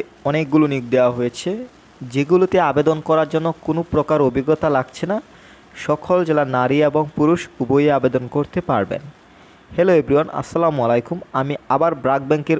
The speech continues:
অনেকগুলো সার্কুলার নিয়ে চলে আসছি। তো এই মুহূর্তে আমি ব্র্যাক ব্যাংকের অফিসিয়াল সাইটটিতে রয়েছি। আপনি যদি আসতে চান, ভিডিওর ডেসক্রিপশনে লিংক পেয়ে যাবেন। তো আমি একটু স্ক্রল ডাউন করলাম। ডাউন করার পর এখানে আপনি সার্কুলারগুলো দেখতে পাচ্ছেন। সর্বমোট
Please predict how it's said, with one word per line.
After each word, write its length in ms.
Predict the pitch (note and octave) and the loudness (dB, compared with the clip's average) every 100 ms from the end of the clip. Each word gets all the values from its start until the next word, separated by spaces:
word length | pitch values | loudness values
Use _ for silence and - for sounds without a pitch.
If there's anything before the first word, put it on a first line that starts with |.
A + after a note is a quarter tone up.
| - | 0
অনেকগুলো 360 | C3 D3 C#3+ D#3 D3 | 0 0 2 2 2
সার্কুলার 340 | B2+ C3+ B2+ B2 | -2 0 0 0
নিয়ে 140 | C3 F#3+ - | -4 -4 -4
চলে 200 | - C#3 A2+ | 0 2 2
আসছি। 300 | G#2 - F3+ A#3+ - - - - - - - - - | -2 -4 -2 -2 -4 -18 -20 -20 -20 -20 -20 -20 -10
তো 60 | - D3+ | -4 2
এই 80 | F3 F3+ | 2 4
মুহূর্তে 240 | F#3+ F#3+ G3 | 0 2 0
আমি 100 | F#3+ D3+ | 0 0
ব্র্যাক 180 | C3+ C#3 | 0 0
ব্যাংকের 260 | D3 D#3 E3+ C3+ | 0 2 2 2
অফিসিয়াল 320 | D3 - D#3 D3 | 2 0 0 0
সাইটটিতে 320 | C3+ C#3 D3 | -2 0 2
রয়েছি। 300 | B2+ B2+ - E3 | 4 2 2 0
আপনি 160 | - C#3+ C3+ | 0 0 2
যদি 140 | B2+ B2+ | 2 2
আসতে 220 | A#2+ - C3 | 0 -4 -2
চান, 120 | F3 D3+ | -2 0
ভিডিওর 220 | A#2+ C#3 A#2+ | 2 2 2
ডেসক্রিপশনে 540 | A#2+ - C3 - D#3+ F#3 C3+ | -4 -4 -6 -2 0 0 -2
লিংক 140 | C3 - | -4 -2
পেয়ে 160 | A2 G2 | 0 0
যাবেন। 220 | F2 - - - - _ - - - - - | -2 -6 -12 -18 -20 _ -20 -20 -20 -20 -2
তো 40 | E3 | 0
আমি 80 | E3+ | 0
একটু 140 | F3 F#3+ F3 | -2 -2 -2
স্ক্রল 240 | - C#3 B2+ | 2 2 2
ডাউন 140 | A#2+ B2+ | 0 0
করলাম। 260 | D#3 E3+ G#3 F#4+ D4 | 2 2 2 -2 -4
ডাউন 140 | B2 B2+ C3 | -2 0 0
করার 140 | C#3 | 0
পর 80 | - C3+ | 0 0
এখানে 160 | C3+ C3 | 0 -2
আপনি 120 | C3 C3 | -2 -4
সার্কুলারগুলো 460 | A#2+ A2 B2+ B2 C3 A#2+ | -4 0 0 2 0 0
দেখতে 200 | A#2 D3+ | 0 0
পাচ্ছেন। 340 | D#3+ - G#3+ A#3+ F#4+ - - - - - - - _ - - | 0 0 -2 -2 -4 -18 -20 -20 -20 -20 -20 -20 _ -10 -2
সর্বমোট 460 | F3 F#3+ G3 G3+ | 0 0 0 -2